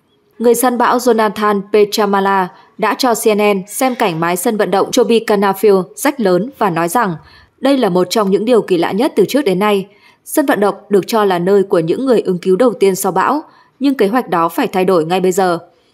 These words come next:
Anh cũng cho biết một số nhà di động và bãi đỗ xe kéo đang bị xé nát thành từng mảnh. Tại Tampa, lũ quét đe dọa tính mạng và đã nhấn chìm các con đường,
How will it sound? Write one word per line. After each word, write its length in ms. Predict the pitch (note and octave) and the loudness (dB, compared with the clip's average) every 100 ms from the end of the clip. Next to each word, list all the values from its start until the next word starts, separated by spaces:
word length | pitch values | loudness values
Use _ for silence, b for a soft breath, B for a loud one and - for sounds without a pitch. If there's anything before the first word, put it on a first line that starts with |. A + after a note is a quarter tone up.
| b b - | b b -6
Anh 220 | G3+ F#3 | -4 0
cũng 160 | G3+ | -2
cho 120 | A#3+ G#3 | -2 0
biết 340 | B3+ - - | 0 -2 -4
một 120 | G3 | -4
số 220 | F#3 G3+ | 0 0
nhà 200 | F#3+ C#4 | 0 -2
di 120 | G#3+ G3+ | 0 0
động 240 | G3 - - | 0 -4 -4
và 140 | G3+ | -2
bãi 200 | G3 - | -2 0
đỗ 180 | A3 C#4 | -2 -2
xe 140 | B3 | -4
kéo 340 | G#3 F#3 F3+ - | -2 -2 -2 -2
đang 200 | G#3+ F#3 | -2 0
bị 140 | G3 | -2
xé 200 | - F3+ | -2 -4
nát 220 | F3 D4+ - | -2 -4 -4
thành 140 | G3 | -6
từng 160 | E3+ E3 | -4 -4
mảnh. 200 | F3+ D#3 - _ _ _ _ _ _ | -4 -6 -12 _ _ _ _ _ _
Tại 200 | F#3+ F#3 | -4 -2
Tampa, 460 | G3 G3+ G3 F#3+ F3+ - _ _ | -2 -2 0 0 -4 -12 _ _
lũ 140 | A#3+ | -6
quét 280 | - E4 F4 | 0 0 2
đe 140 | A3 | 0
dọa 160 | G#3 G#3 | 0 -2
tính 240 | - F3 | -2 -2
mạng 240 | G#3+ A#3+ F3+ | -2 -4 -4
và 80 | F3 | -4
đã 120 | - | -2
nhấn 240 | G#3 F3+ | -2 -2
chìm 260 | F#3+ B3 E3 | 0 -2 -2
các 180 | A#3 A#3 | -4 -4
con 140 | G3+ | 0
đường, 240 | G3 F3 | 2 0